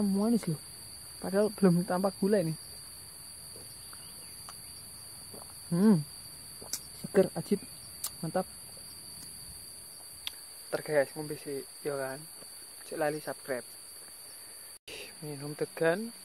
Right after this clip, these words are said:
View pemandangan luar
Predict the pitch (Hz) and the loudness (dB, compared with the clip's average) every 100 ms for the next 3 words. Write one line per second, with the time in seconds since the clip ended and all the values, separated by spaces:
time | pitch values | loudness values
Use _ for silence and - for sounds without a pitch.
0 | - - - - - - - - - - | -18 -16 -16 -16 -18 -18 -18 -18 -18 -18
1 | - - 160 156 156 147 147 139 143 160 | -16 -2 2 2 4 2 2 0 0 0
2 | 214 247 - - - - - - - - | -2 -4 -10 -18 -18 -18 -18 -18 -18 -18
3 | - - 170 156 151 151 | -16 -8 4 6 8 6